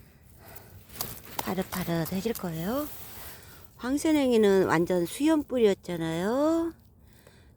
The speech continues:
좁쌀 냉이는 이렇게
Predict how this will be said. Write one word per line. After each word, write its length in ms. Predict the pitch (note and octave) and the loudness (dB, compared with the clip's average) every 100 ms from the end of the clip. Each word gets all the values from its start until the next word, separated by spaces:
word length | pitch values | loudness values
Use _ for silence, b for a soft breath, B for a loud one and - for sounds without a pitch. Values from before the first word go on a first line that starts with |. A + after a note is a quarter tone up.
| - | -20
좁쌀 840 | - G#3+ - - B3 A#3 A#3 A3+ - _ - | -6 -6 -6 -6 0 2 2 0 -2 _ -4
냉이는 760 | F#3 F3+ E3 D3+ E3+ A3 B3+ - _ _ _ _ _ - _ - - _ - | -2 0 0 -2 -4 -4 -8 -12 _ _ _ _ _ -20 _ -20 -20 _ -14
이렇게 560 | D3+ C#3+ - G3+ A#3+ | -12 -12 -10 -10 -8